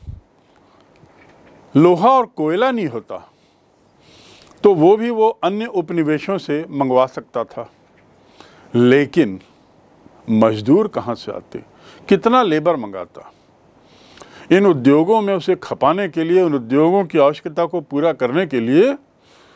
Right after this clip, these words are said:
उसे भारी संख्या में लेबर की ज़रूरत थी, मजदूर श्रम की ज़रूरत थी। और ये श्रम की पूर्ति कहाँ से हुई?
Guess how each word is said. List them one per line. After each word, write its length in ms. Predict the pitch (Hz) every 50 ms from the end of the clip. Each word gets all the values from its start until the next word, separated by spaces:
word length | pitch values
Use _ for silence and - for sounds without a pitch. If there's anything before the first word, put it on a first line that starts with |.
| _ _ _ _ _ _ _ _ _ _ _ - _ _ -
उसे 300 | 143 151 - - 233 262
भारी 360 | 202 120 - 110 123 185 226
संख्या 380 | - - 151 135 127 - 175 196
में 160 | 196 190 180
लेबर 440 | 143 117 110 123 139 143 170 196 160
की 140 | - 170 143
ज़रूरत 340 | 120 123 117 127 127 127 - -
थी, 80 | 214
मजदूर 640 | 190 147 123 117 113 104 110 139 170 208 240 240 208
श्रम 380 | - - - - 151 190 220 208
की 140 | - 190
ज़रूरत 280 | 143 117 110 104 104 95 - -
थी। 80 | 113 113
और 240 | - 123 131 135
ये 120 | 156 190 180
श्रम 300 | 131 - 135 156 175 180
की 140 | - 208 202
पूर्ति 360 | - - 190 202 185 - 208
कहाँ 260 | 175 185 170 190 202
से 120 | - 208
हुई? 300 | 202 190 190 233 254 262